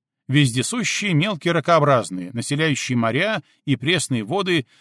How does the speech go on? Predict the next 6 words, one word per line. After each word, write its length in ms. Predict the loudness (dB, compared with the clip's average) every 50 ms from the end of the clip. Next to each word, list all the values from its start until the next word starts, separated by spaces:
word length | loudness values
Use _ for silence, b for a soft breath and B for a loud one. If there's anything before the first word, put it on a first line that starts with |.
| b b
с 120 | -16 -8 -2
кембрийского 680 | 2 2 4 4 2 0 0 -2 -2 -2 -2 -2 -2
периода 600 | 0 -2 -4 -4 -4 -4 -2 0 2 2 2 0 -2 _ _ _
по 160 | -2 0 0
настоящее 640 | 0 0 0 0 0 0 0 0 -2 -2 -4 -4
время. 260 | -6 -6 -10 -16 -20